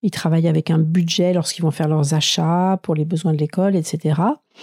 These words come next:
Et c'est aussi un, un centre pour leurs activités sociales, un lieu où ils vont, euh, où ils vont, où ils vont faire de l'art, ils vont vivre, euh, aux côtés de leur père et des instructeurs adultes qui dirigent l'école, euh,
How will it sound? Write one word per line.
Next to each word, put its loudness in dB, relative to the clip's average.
Et 0
c'est 2
aussi 2
un, 2
un 2
centre 0
pour -4
leurs 0
activités -2
sociales, 0
un 0
lieu 4
où 2
ils 2
vont, 2
euh, -2
où 0
ils 2
vont, 2
où 0
ils 2
vont 2
faire -2
de 2
l'art, 2
ils 0
vont 0
vivre, 0
euh, 0
aux -6
côtés -2
de 0
leur -2
père 0
et 2
des 4
instructeurs -2
adultes 0
qui 0
dirigent 0
l'école, 0
euh, 2